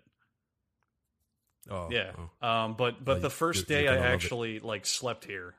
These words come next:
Speaker 2: I, I kinda was like, "Oh, fuck, this sucks," but now I'm, now I'm pretty used to it.
Speaker 1: Oh, dude, y-, you're gonna love it.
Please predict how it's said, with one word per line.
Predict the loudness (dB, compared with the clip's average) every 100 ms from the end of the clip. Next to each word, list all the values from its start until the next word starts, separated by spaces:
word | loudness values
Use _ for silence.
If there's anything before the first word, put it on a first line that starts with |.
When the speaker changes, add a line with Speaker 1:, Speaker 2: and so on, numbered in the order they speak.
| -10
Speaker 2:
I, | -8
I | -6 -6
kinda | -4 -4 -4
was | -8 -8
like, | -8 -8 -8
"Oh, | -10
fuck, | -8 -10 -10
this | -12 -10
sucks," | -8 -8 -10
but | -12 -8
now | -4
I'm, | -4 -4 -12
now | -12
I'm | -14
pretty | -14 -20
used | -18 -18 -18
to |
it. | -18 -20 _ _ _ _ _ _ _ _ _ -16
Speaker 1:
Oh, | -16
dude, | -14 -12 -10
y-, | -6
you're | -2 -2
gonna | -2 -10
love | -8 -10
it. | -12